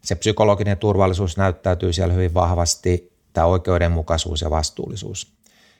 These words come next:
Johtamisen puolella näyttäisi siltä, että tämmöinen valtuuttava johtajuus versus semmoinen kontrolloiva,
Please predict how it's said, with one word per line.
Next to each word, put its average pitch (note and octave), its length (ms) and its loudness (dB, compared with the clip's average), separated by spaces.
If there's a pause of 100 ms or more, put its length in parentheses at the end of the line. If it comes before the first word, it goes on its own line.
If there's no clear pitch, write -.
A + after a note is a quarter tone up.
(160)
Johtamisen A#2+ 480 2
puolella G2 640 4 (140)
näyttäisi G#2+ 600 2
siltä, A2 440 2
että F2 320 0 (340)
tämmöinen G2+ 280 2
valtuuttava G2 800 2
johtajuus E2+ 920 0 (160)
versus G2 380 2
semmoinen F2+ 240 -2
kontrolloiva, E2 1000 2